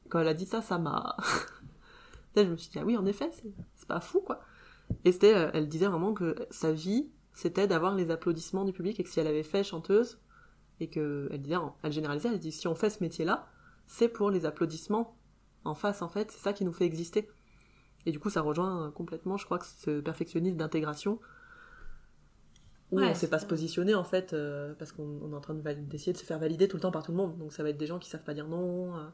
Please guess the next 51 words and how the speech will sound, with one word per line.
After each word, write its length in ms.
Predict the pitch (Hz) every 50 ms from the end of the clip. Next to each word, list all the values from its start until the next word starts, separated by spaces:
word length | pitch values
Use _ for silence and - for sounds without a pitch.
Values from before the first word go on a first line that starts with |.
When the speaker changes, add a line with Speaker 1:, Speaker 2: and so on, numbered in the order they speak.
| - - - - - - - - _ _ _ _ _ _ -
Speaker 1:
des 60 | -
choses 100 | - -
comme 100 | 165 165
ça. 200 | - 156 - - _ _ _ -
Speaker 2:
Exactement. 600 | 196 190 180 196 202 190 - 190 185 175 165 185 - -
En 40 | 180
Speaker 1:
Ouais. 120 | 165 214
Speaker 2:
fait, 40 | 208
tu 100 | - 175
vas 100 | 196 180
toujours 360 | 190 180 196 185 180 180 170 - - _ _ _ _ _ -
vouloir 360 | 180 185 185 180 175 170 170
bien 220 | 165 175 185 185
faire, 220 | 180 - 196 185 -
pas 140 | - 175
pour 180 | 175 - 180 -
toi, 160 | - 233 220
mais 100 | 220 190 -
pour 140 | - 208 208
Speaker 1:
Mm. 40 | 196
Speaker 2:
l'autre, 340 | 214 202 202 - - - - -
finalement. 480 | - - 180 170 170 170 160 156 - - _ - - - - - - - - - - - - - - - - -
Du 20 | 165
Speaker 1:
Complètement, 100 | 175 175 180 190
Speaker 2:
moment 60 | 190
qu'il 100 | 160 160
Speaker 1:
ouais. 40 | 196 165
Speaker 2:
te 40 |
valide, 300 | 165 180 185 190 208 202
ça 140 | - - 165
vient 200 | 160 156 175 175
valider 400 | 160 165 165 160 165 151 180 180
ton 240 | 180 - 175 165 165
objectif 640 | 165 160 151 143 165 151 - - - 185 185 190 -
ou 40 | 190
ta 120 | - 160
valeur. 340 | 156 160 160 165 180 190 190
Si 160 | - - -
lui, 220 | 170 170 175 202 208
il 100 | 185 175
estime, 280 | 175 - - - 202
et 60 | 180 165
encore 320 | 170 - - 175 165 -
plus 160 | - 220 220 214
si 100 | - 170
c'est 120 | - 175
quelqu'un 280 | - 180 170 175 180 180
de 60 | 175
valeur 300 | 175 180 185 185 185 -
pour 140 | - 170 -
toi, 340 | - 185 190 214 208 -